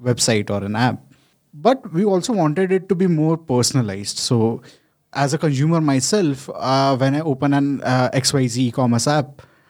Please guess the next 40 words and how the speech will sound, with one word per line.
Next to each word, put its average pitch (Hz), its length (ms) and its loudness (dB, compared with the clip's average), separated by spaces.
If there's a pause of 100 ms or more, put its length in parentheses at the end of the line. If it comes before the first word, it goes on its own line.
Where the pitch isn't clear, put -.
(160)
uh, 185 140 0
there 180 220 0
are 226 40 2
a 220 40 0
lot 202 220 0
of 208 120 -2
things 180 300 -2
which 180 140 -2
are 196 60 2
not 147 360 0
relevant 127 440 2
to 127 80 -4
me 123 100 0
that 113 180 -2
I 110 100 0
find 110 580 0
that, 107 440 -4 (120)
for 165 240 0
which 190 160 0
I 190 80 2
have 175 160 0
to 190 80 0
go 160 160 0
to 160 80 0
either 147 160 2
Instagram 151 640 0
or 131 240 0
other, 123 440 0 (360)
uh, 113 500 2
I 117 180 0
have 127 140 0
to 135 80 -2
look 131 240 -2
for 127 160 -2
blogs 170 580 0
and 151 140 -2
stuff 131 220 -8
like 127 140 -2
that, 123 180 4
where, 120 260 2